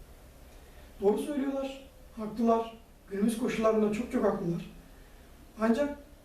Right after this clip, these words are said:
kültürümüz olan bir sporu unutmak kim olduğumuzu unutur. Türkler yaptığı ok ve yay ile en uzun menzilli ok atacak kabiliyete sahipti. Neden?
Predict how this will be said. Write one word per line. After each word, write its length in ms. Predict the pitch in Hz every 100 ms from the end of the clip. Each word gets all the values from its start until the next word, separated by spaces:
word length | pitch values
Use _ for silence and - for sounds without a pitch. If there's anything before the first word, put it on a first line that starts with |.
| -
kültürümüz 760 | - 226 220 247 240 214 - - - - 208
olan 300 | 208 240 214
bir 40 |
sporu 460 | - - 180 214 - - - - -
unutmak 460 | 208 208 233 254 - - - -
kim 220 | 330 269
olduğumuzu 460 | 226 214 208 208
unutur. 360 | 196 - - - - - - - - - - - - - - - - - - - - - - -
Türkler 600 | 214 202 254 277 - - - - - - 190
yaptığı 460 | 202 196 262 254
ok 300 | - 277 -
ve 60 | 214
yay 240 | 247 254
ile 240 | 202 247 - - -
en 240 | 285 302 -
uzun 320 | 220 214 202
menzilli 460 | 208 208 214 202 233
ok 320 | 254 269 247
atacak 440 | 214 196 285 - - - - - -
kabiliyete 420 | - 208 214 220 -
sahipti. 480 | 214 190 185 - 185 - - - - - -
Neden? 480 | 202 202 285 302